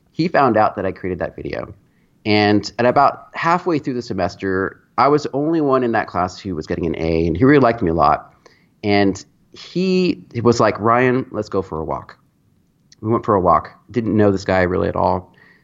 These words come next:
But he said, "Listen, like, I know that you'll make a great doctor. No problem there." He says, "But are you gonna beat yourself up for the rest of your life if you don't pursue your passion?"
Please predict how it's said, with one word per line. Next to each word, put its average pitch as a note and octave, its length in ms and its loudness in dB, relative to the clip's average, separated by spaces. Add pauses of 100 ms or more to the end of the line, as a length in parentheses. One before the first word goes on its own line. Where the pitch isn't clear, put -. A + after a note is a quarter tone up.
(120)
But G#2 80 -4
he G#2+ 60 0
said, G#2 440 0
"Listen, F#2+ 500 -4 (360)
like, G2 180 -2
I G2+ 80 0
know A2+ 180 4
that A2 120 2
you'll G2 260 0
make G2 200 -2
a D#2+ 60 -2
great E2+ 280 -4
doctor. E2 480 -6 (380)
No G2 140 0
problem E2+ 380 -4
there." C#2 260 -8 (320)
He G2 80 -6
says, F#2 220 0
"But - 460 -2 (100)
are G2 120 0
you G#2+ 140 0
gonna D3 200 0
beat B2 180 0
yourself F#2 400 0
up E2+ 180 0
for - 60 -12
the E2+ 100 -4
rest E2+ 200 -4
of E2 100 -4
your E2+ 80 2
life D#2 400 0
if - 160 -10
you E2 60 -6
don't D#2 260 -4
pursue - 300 -8
your - 160 -6
passion?" - 440 -8